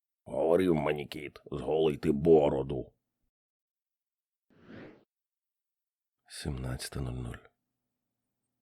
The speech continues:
Speaker 1: Кузьмич почув,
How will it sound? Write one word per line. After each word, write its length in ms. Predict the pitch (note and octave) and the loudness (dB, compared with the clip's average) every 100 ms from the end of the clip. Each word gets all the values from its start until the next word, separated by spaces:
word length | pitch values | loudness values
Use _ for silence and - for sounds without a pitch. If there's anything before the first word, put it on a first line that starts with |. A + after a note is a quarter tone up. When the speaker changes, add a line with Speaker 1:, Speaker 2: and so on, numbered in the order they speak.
| _ _ _ _ _ _ _ _ _ _ _ _ _ _ _ _ _ | _ _ _ _ _ _ _ _ _ _ _ _ _ _ _ _ _
Speaker 1:
Кузьмич 520 | - - A#1 D#2 D#2+ - | -14 -12 -8 -6 -6 -8
почув, 480 | - - E2+ D#2 | -10 -2 0 0